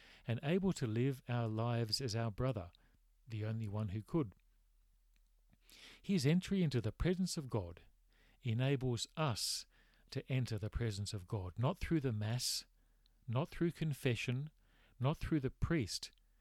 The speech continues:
but simply and straight away into the actual presence of God, every day and always, in his presence, for he is the God of mercy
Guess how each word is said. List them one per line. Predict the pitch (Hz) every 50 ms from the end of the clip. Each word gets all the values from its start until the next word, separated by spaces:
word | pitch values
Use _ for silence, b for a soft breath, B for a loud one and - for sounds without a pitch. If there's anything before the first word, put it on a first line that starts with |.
| b b b
but | b 143 - -
simply | - - - 208 220 220 - 123 110 107 98 107 -
and | 131 123 127
straight | - - - - - - 170 208 220 196
away | 208 185 135 117 101 101 107 107 127 127 B B B B B B
into | 143 156 156 151 131
the | 127 131 131 -
actual | 151 165 - - - - 190 170
presence | - - 131 123 113 110 120 - -
of | 127 113 110
God, | 151 165 147 113 95 90 92 - - b b b b b b b b b b - -
every | 190 196 170 190 180 160
day | 123 127 123 127 127 123 120 - -
and | - 139 143 135 131 - -
always, | 147 151 151 131 113 107 90 87 87 85 85 - - - b b b b b b b b b -
in | 196 214 180
his | 135 156 180 160 -
presence, | - - 139 117 - - - - - - - - - _ b b b b b b b b
for | - - 127 123 117 92
he | 98 151 175 175 180 180
is | - - 143 143 -
the | - 151 143
God | 123 104 95 - 143 143 156 160
of | 165 147 135
mercy | 135 123 127 123 - - - 120 113 110